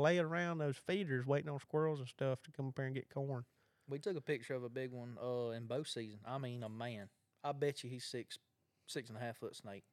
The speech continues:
Speaker 1: Hmm.
Speaker 2: Giant. I got, I'll show you. We'll put, I may post it for our, uh, page talking about this episode. I'm, he's full grown.
Speaker 1: That's what we
Speaker 2: But
Speaker 1: need to get Mike Casper on here to talk about snakes one day.
Speaker 2: I watched Casper a few times,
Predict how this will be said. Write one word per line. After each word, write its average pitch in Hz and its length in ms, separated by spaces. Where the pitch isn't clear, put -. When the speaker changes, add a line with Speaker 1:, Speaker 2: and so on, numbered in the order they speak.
Speaker 1:
Hmm. 190 140
Speaker 2:
Giant. 110 320
I 123 80
got, 123 160
I'll 120 120
show - 140
you. 110 80
We'll 156 160
put, 160 160
I 151 120
may 156 160
post 135 320
it - 100
for 120 180
our, 110 340
uh, - 20
page 117 440
talking 127 180
about 110 140
this 110 160
episode. 107 440
I'm, 113 140
he's 104 300
full 104 220
grown. 95 240
Speaker 1:
That's 208 200
what 170 100
we 165 120
Speaker 2:
But 226 60
Speaker 1:
need 220 60
to 175 60
get 147 160
Mike 131 280
Casper 127 420
on 110 120
here 113 100
to - 60
talk 117 120
about 117 200
snakes 120 400
one 104 220
day. 101 220
Speaker 2:
I 302 100
watched 180 360
Casper 98 440
a 92 40
few 107 280
times, 104 500